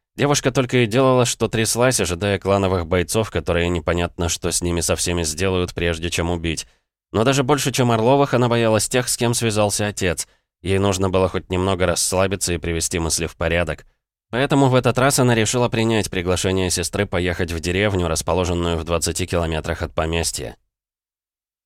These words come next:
Высокий темноволосый парень выскочил из старенькой машины и побежал к магазину, возле которого они остановились.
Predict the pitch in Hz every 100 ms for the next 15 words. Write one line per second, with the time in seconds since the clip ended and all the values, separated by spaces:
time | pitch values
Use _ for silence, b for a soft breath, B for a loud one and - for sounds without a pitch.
0 | _ _ _ _ 87 110 - 175 151 139
1 | 135 127 127 139 127 110 139 143 127 113
2 | 117 110 - 101 - 95 - - 107 95
3 | 90 95 95 90 135 120 107 98 98 101
4 | 107 104 98 90 85 104 123 110 98 92
5 | 92 - 107 95 98 92 92 90 - 92
6 | 90 90 78 71